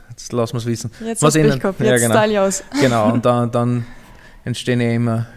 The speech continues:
Speaker 1: ein bisschen so, ja, Fetzereien mehr oder weniger, aber
Speaker 2: <laughs>
Speaker 1: wie gesagt, es, es gehört auch dazu, es ist, es ist, es ist ein Teil vom Sport und es ist, macht natürlich am meisten Spaß, weil jeder Kämpfer kämpft am liebsten,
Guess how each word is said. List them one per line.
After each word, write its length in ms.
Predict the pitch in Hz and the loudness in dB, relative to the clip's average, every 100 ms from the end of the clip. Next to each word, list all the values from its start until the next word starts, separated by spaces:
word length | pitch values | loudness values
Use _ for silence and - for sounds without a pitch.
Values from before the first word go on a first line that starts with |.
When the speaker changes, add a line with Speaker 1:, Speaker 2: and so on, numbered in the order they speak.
| - - - - - | -20 -20 -18 -14 -10
Speaker 1:
ein 100 | 104 | -8
bisschen 220 | 110 113 | -6 -6
so, 300 | 117 110 113 113 - - - - - - - - | -4 -6 -6 -14 -20 -20 -20 -20 -20 -20 -20 -12
ja, 200 | - 107 - - | -6 -6 -8 -10
Fetzereien 580 | 107 104 110 113 113 117 | -10 -8 -8 -6 -4 -2
mehr 120 | 117 | -2
oder 120 | 117 | -2
weniger, 320 | 117 120 117 | -2 -2 0
aber 280 | 113 113 113 202 196 - _ | 2 0 0 -4 -8 -14 _
Speaker 2:
<laughs> 440 | _ _ _ - - | _ _ _ -20 -6
Speaker 1:
wie 120 | 143 | -2
gesagt, 300 | 143 135 127 | 0 0 0
es, 240 | 120 - | -4 -4
es 240 | 123 120 - | -4 -6 0
gehört 180 | 151 156 | 2 2
auch 100 | 151 | 2
dazu, 320 | 147 - 151 | 0 2 4
es 180 | 143 127 | 4 2
ist, 220 | 127 - | -6 -6
es 180 | 120 127 | -4 -2
ist, 220 | 127 - | -2 -6
es 180 | 82 120 | -6 -6
ist 40 | |
ein 80 | 120 | -6
Teil 200 | 101 117 | -6 -8
vom 140 | - | -8
Sport 380 | - - 117 117 | -12 -2 -2 0
und 120 | 117 | -6
es 100 | 107 | -6
ist, 200 | 113 104 120 | -8 -8 -4
macht 260 | 127 - | -4 -4
natürlich 340 | 123 127 127 127 | -6 -2 0 0
am 100 | 107 | -2
meisten 300 | 107 - 113 | -4 -6 -10
Spaß, 380 | - 113 120 - - - - - | -8 -4 -4 -6 -20 -20 -20 -10
weil 300 | - 113 107 | 0 0 0
jeder 220 | 123 113 113 | -4 -4 -2
Kämpfer 340 | 113 110 107 | -6 -8 -10
kämpft 340 | - 117 - | -8 -10 -6
am 80 | 107 | -6
liebsten, 400 | 101 98 - 120 | -6 -8 -10 -10